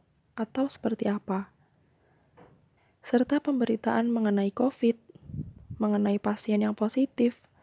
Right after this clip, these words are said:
setiap hari secara terus-menerus. Hal ini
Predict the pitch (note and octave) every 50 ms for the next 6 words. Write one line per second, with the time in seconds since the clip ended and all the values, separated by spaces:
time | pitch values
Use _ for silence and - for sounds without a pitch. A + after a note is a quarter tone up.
0 | _ _ _ _ _ _ - - - A#3 A3+ A3+ - - - B3+ C4 C#4 D4 D4
1 | C#4+ D4 C#4+ B3 - - - G#3 G3+ G#3 G#3 - - G#3+ G#3 - - G#3+ G3 F#3+
2 | F#3+ G3 F#3+ - - - - _ _ _ _ _ _ _ _ _ _ _ _ _
3 | _ _ _ _ _ _ _ _ _ _ _ _ _ _ _ - A3+ A3 A3 A#3
4 | A3 G#3+ G#3+ A3+ A#3+ C4+ C#4+